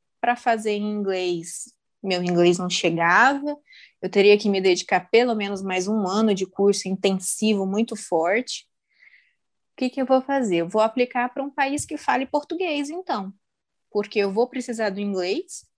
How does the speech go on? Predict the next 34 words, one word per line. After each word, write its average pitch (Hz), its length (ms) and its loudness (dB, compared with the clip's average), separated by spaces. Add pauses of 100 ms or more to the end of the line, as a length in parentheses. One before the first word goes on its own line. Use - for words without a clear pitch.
(140)
mas 254 920 2 (180)
já 247 360 2
é 254 300 2
um, 285 440 -8
consigo 269 360 2
administrar 277 640 4
estudando 247 540 2
inglês 262 480 0
e 269 60 -12
fazendo 254 360 -2
mestrado. 247 540 -6 (1080)
Bati 254 360 6
na 247 160 6
porta 214 320 0
de - 100 -8
Portugal. 208 640 -4 (540)
Olhei 185 280 0
pela 196 280 0
janela 254 580 0 (120)
e 254 60 -6
gostei 240 460 2
do 214 120 -2
que - 120 -4
eu 240 80 2
vi. - 160 -4 (160)
Pensei, 185 460 -8 (120)
vou - 120 -2
fazer 170 180 2
o 180 40 0
seguinte: 240 580 0 (1000)
eu 202 80 8
vou 190 180 6
pra 254 200 6
lá. 208 320 4